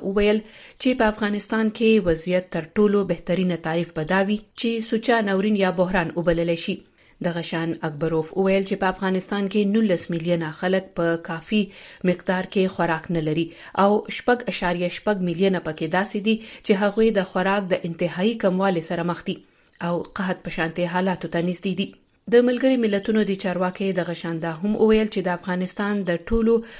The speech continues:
خواوشا څلوېښت میلیونه کسانو نه پنځه دېرش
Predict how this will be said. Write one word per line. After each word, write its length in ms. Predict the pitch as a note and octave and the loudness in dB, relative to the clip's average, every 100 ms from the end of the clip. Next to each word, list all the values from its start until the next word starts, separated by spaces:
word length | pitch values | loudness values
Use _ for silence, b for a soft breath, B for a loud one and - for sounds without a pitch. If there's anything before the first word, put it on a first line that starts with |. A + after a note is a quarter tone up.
| B - | B 2
خواوشا 480 | A3 G#3+ G#3+ A3 G#3+ G#3+ _ - | 4 4 2 -2 -2 -4 _ -4
څلوېښت 420 | - A3+ B3 B3+ G3 | 0 2 2 2 0
میلیونه 340 | F3+ F#3+ F#3+ F#3+ | 2 2 2 -2
کسانو 400 | F3 - F#3+ F#3+ | -4 -2 0 0
نه 80 | G3 G3 | 0 0
پنځه 280 | G3 F#3 A#3 F#3 | -2 2 4 2
دېرش 180 | E3 | -2